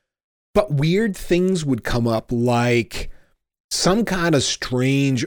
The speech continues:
O S P F issue where a Cisco, this was an A S A firewall and the Arista core switch would lose O S P F adjacency periodically. Why? Because gremlins, who knows? It was like some obscure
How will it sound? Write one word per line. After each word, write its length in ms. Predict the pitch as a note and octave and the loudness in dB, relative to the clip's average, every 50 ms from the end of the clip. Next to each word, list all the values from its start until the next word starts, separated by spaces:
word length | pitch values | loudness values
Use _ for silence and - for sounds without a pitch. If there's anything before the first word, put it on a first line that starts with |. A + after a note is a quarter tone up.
| - | -4
O 220 | - C3+ B2+ B2+ C3 | -2 0 0 2 2
S 120 | C3 - | 0 -2
P 260 | - - A2 A#2 A#2 | -4 -4 -2 0 2
F 220 | A#2+ A#2+ A#2 - - - | 2 2 0 -4 -2 -2
issue 420 | C3 A#2 - - - A#2+ G#2 G2 | 0 0 0 0 0 0 0 0
where 680 | G2 G#2+ G#2+ G#2 G#2 G#2+ G#2 G#2+ G#2+ A2 G#2+ G#2+ A2+ - | 0 0 0 2 2 2 2 2 2 2 2 2 2 0
a 220 | - A#2 G#2 G2+ G#2 | -2 -2 -2 -2 -2
Cisco, 760 | - - - D#3 D3 - - - D#3 C#3+ C#3 C#3 C3 B2+ A#2 | -2 0 0 0 -2 -2 -2 -2 0 0 2 2 0 0 0
this 160 | B2 B2 - | -2 -2 0
was 140 | D#3+ B2 A#2+ | 0 0 0
an 100 | A#2 G#2 | 0 0
A 200 | A#2+ B2+ C3 C#3+ | 0 0 2 2
S 180 | C#3 - - | 2 2 0
A 100 | D3 C3+ | 0 0
firewall 800 | A#2+ - - - A#2 A2+ A#2+ B2 A#2+ A#2+ A#2+ A#2 A#2 A2+ A2+ A2+ A2+ | 0 -2 -2 -2 0 0 2 2 2 2 2 2 2 2 2 0 0
and 200 | A#2 A2+ G#2 G#2 | -2 -4 -2 0
the 120 | A2 G#2+ | 0 0
Arista 520 | G#2+ G#2+ A2 A2+ B2+ B2 - - C3+ - | 2 2 2 2 2 0 0 -2 -4 -4
core 340 | - - - - A#2 G#2+ A#2 | -4 -4 -2 0 0 2 2
switch 400 | A2+ - - - A2 G2+ - - | 0 -2 0 0 0 0 0 -2
would 220 | A2+ F#2+ F2+ F#2+ G2 | -4 -4 -4 -4 -4
lose 320 | G#2+ A2+ A#2 A#2+ B2 A2 | -2 0 2 2 2 2
O 120 | A2+ A2 | 0 0
S 120 | G#2+ G#2 - | 0 -2 -2
P 160 | - A#2 G#2 | -2 0 0
F 100 | G#2 G#2 | 0 0
adjacency 680 | - G2 G2+ G#2 G2+ F#2+ G2+ G2 F#2 - G#2+ G2+ G#2 G2+ - - _ _ _ | -2 -2 0 0 0 0 0 -2 -2 0 0 0 -2 -2 -6 -14 _ _ _
periodically. 800 | - - A#2 A#2+ A#2 A2+ A2 G#2 G#2 G2+ G2+ G2+ - F#2+ E2+ F2 - - _ _ | -6 -2 0 0 0 0 0 0 0 0 -2 -2 -4 -6 -6 -8 -8 -14 _ _
Why? 600 | - G2+ G#2+ A2 G#2+ G#2 G#2+ A#2 C3+ D3 F3 F#3 F3 - - - - _ _ _ _ | -4 0 0 2 2 2 0 0 0 2 2 0 0 -4 -8 -20 -20 _ _ _ _
Because 560 | - G3+ E3 - - G#3 G3+ G3+ G3+ F#3 D#3+ C3 | -2 0 0 0 -2 0 2 2 2 2 0 -4
gremlins, 840 | D3 C#3+ - D#3 E3+ E3+ F3 F3+ F3+ F3 D#3+ C3+ A2 G2+ F#2 B2+ - | -8 -10 -4 0 2 2 4 2 2 2 0 0 -2 -4 -8 -12 -14
who 340 | - - - F3+ F3+ F#3 F#3+ | -10 -4 -2 0 2 2 2
knows? 580 | F3 E3 E3+ E3+ E3+ D#3 B2+ A2 - - - D#3+ | 2 2 2 4 4 4 2 0 -2 -2 -2 0
It 120 | D#3 D#3 | 0 2
was 160 | D#3+ D3+ C3+ | 0 0 2
like 180 | D3 D3+ D3+ B2 | 2 0 0 0
some 380 | - - E3 E3 E3+ E3+ E3+ | -2 -2 0 0 2 0 0
obscure 800 | F3 E3 C#3 B2+ - - - - - D3 D3+ D#3 D#3 E3 E3 D#3+ | 0 -2 -2 -2 -4 -6 -6 -6 -6 -2 0 2 2 4 2 2